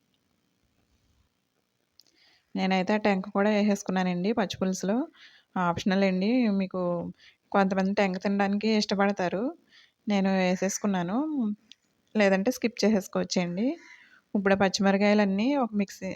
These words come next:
ఒక మి-, మిక్సీ జార్‌లోకి తీసేసుకోవాలండి.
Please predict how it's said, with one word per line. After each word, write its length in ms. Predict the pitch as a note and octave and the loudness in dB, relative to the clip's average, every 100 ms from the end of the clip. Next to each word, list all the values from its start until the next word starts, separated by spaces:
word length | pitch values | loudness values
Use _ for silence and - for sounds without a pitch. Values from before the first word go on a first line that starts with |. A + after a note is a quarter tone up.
| F#3 | -4
ఒక 180 | F3+ F#3 F3+ | -2 0 0
మి-, 200 | F#3 F3+ _ _ _ _ - | 0 -4 _ _ _ _ -6
మిక్సీ 240 | F#3+ - | -4 0
జార్‌లోకి 360 | G3 G#3 G3+ G#3 | 2 4 4 2
తీసేసుకోవాలండి. 840 | A#3 G#3 F#3+ - F#3 F3+ E3+ F#3 | 2 2 2 0 0 0 -4 -4